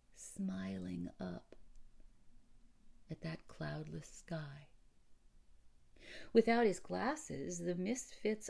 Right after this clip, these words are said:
eyes were red-rimmed and pale and defenseless looking.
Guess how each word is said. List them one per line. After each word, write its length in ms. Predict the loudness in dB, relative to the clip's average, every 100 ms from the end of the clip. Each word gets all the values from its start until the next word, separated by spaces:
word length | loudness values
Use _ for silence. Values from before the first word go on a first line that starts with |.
| -4
eyes 480 | -2 0 2 2 0
were 300 | 0 -2 -4 0
red-rimmed 920 | 2 2 0 2 2 2 0 -2 -6 -18 -8
and 300 | -4 -4 -8 -14 -6
pale 560 | 0 2 2 -2 -4 -10 -10 -6
and 300 | -4 -6 -10 -16 -20 -18 -18 -18 -20 -20 -18 -18 -16 -16 -14 -12 -2
defenseless 1080 | -2 -2 -6 0 2 2 0 -6 -6 -6 -6
looking. 480 | -6 -6 -10 -12